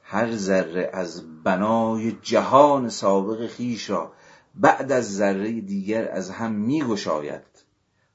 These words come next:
جهانی که تزلزلش فقط از طریق درد نشانهای مجزا به تلویح مشخص می‌شود. میگه که اون لحظه زایش، مثل بازم مثال کودک، اون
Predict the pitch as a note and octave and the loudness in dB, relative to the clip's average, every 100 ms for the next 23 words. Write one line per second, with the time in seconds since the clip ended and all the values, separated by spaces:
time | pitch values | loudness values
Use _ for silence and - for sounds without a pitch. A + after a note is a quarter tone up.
0 | _ F#2+ F#2 A2 G#2+ G#2 G2 G2+ - F#2+ | _ -2 0 0 0 -4 -4 -10 -4 -2
1 | G2 F#2+ F2+ B2 A#2+ - - _ _ _ | 0 -2 0 4 4 2 -12 _ _ _
2 | _ _ A2 A2+ C#3 C#3 - G#2 - - | _ _ -2 4 2 2 -6 -8 -8 -6
3 | G#2 A#2 C3 B2 G#2+ G#2 G2+ G2 F#2 F#2+ | -4 -4 -4 -6 -2 2 4 2 0 -4
4 | G2 F#2+ G2+ G2 F#2+ A2 A#2+ B2 A#2+ A#2 | -4 -4 -4 -4 -2 0 2 0 -2 -2
5 | G#2 F#2+ F#2+ F#2+ F2+ F#2 A#2 B2 G#2 G2+ | -2 0 2 2 2 4 8 8 8 -2
6 | - F#2+ F#2 G#2 F#2+ F2+ F2+ D#2+ - F2+ | -4 -4 -4 -4 -4 -6 -8 -10 -4 -6
7 | - D#2+ E2+ E2+ - - - _ G#2+ A#2+ | -6 -8 -8 -8 -16 -20 -20 _ -4 -2
8 | D#3 D3+ C3+ B2 A2 - G#2+ G#2+ G2+ G2+ | 0 -2 0 2 2 0 -6 -4 -4 0
9 | G2 G2 A2+ - G2+ G2 G#2 G#2+ G2+ A2 | 0 0 -2 -6 -8 -6 -4 -2 -4 -4
10 | G#2 G2 G2 F#2+ - G2 G2+ | -6 -6 -4 -2 -2 -4 -6